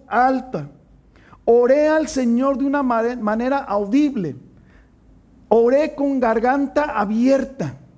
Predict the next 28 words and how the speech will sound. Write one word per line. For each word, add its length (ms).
O 20
sea, 140
no 140
fue 180
una 140
oración 500
simple 460
donde, 380
"Y 200
si 120
me 120
escuchan 400
todos 240
que 80
estoy 160
en 80
la 60
universidad, 580
voy 200
a 60
orar 220
bien 400
quedito 460
para 200
que 120
nadie 320
me 120
escuche, 500